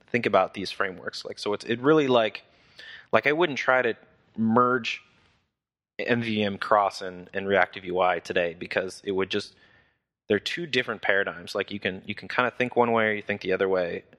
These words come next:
Um, and so bolting one onto the other is a little, gets a little dicey. Although, uh, it, in retrospect, certain things do work out really well. But, but I wanted to start kind of like,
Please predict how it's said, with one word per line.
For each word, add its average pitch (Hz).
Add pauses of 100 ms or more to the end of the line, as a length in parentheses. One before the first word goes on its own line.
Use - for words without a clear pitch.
(180)
Um, 87 (1000)
and 98
so 90 (200)
bolting 117
one 107
onto 104
the 98
other 98
is 95
a 95
little, 90 (340)
gets -
a -
little 98
dicey. 98
Although, 165
uh, 151 (240)
it, 127 (160)
in 120
retrospect, 117
certain 107
things 101
do 98
work 95
out 95
really 92
well. 92
But, - (420)
but 107
I 120
wanted 170
to 139
start -
kind 123
of 110 (1300)
like, 104